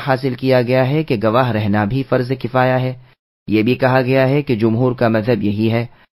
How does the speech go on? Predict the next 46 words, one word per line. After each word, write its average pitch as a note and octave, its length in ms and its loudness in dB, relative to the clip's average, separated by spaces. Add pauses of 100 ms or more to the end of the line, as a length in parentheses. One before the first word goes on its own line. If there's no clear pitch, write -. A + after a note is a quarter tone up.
(180)
اور B2+ 80 4
یہ C#3 180 4
معنی C#3 300 4
بھی E3 120 0
کیے D#3 300 0
گئے D3 180 2
ہیں D#3+ 180 2
کہ D#3 140 0
جب B2 180 0 (120)
گواہ A#2 440 2
گواہی A2 400 2
دینے B2 260 0
کے G#2+ 120 -4
لیے G#2 140 0
طلب G2 300 -2
کیا F2+ 200 -4
جائے، G2 320 -4 (460)
یعنی C3+ 180 4
جب D#3 280 2
اس C3 140 0
سے D3+ 200 -2
واقعہ A2 420 0
پوچھا B2+ 440 -2
جائے B2+ 340 0
تو A#2+ 180 -4
وہ A2+ 140 2
نہ G2 140 0
رکے۔ A2+ 380 0 (580)
چنانچہ D3+ 420 0 (180)
ابو B2+ 220 0
مجلز C3 540 0
اور A#2 100 2
مجاہد A#2+ 480 0
رحمہم A2+ 480 -2
اللہ G2+ 160 2 (100)
وغیرہ G#2+ 280 0
فرماتے G2 460 -2
ہیں C#3 140 -2 (520)
کہ C3 80 0
جب G3 240 2
گواہ D#3+ 260 2
رہنے C#3+ 340 0
کے D3 160 -2
لیے C3 380 0 (460)
بلائے A2+ 440 2
جاؤ C3+ 300 2